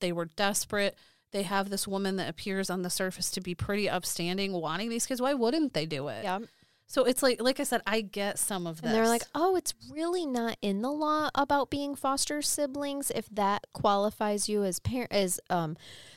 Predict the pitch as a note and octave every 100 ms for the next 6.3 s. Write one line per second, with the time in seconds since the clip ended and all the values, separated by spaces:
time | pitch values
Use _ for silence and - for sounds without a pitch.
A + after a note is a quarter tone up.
0 | _ - D4 D4 C#4+ C#4+ C#4 C4+ C4 C4
1 | C4 B3+ - C4 B3+ A3 G3+ F#3 F3 F#3
2 | A#3+ C4+ - G#3+ A3+ C4 C4+ C4 - B3+
3 | B3+ A#3+ B3 B3 - G3 A#3 A#3 A#3 B3
4 | A#3 A3 A3 G#3+ - F#3 D#3+ F3 D#3+ D#3+
5 | D#3+ D3+ C3+ C#3 A3 A#3 C4 F#3 - -
6 | F3+ E3+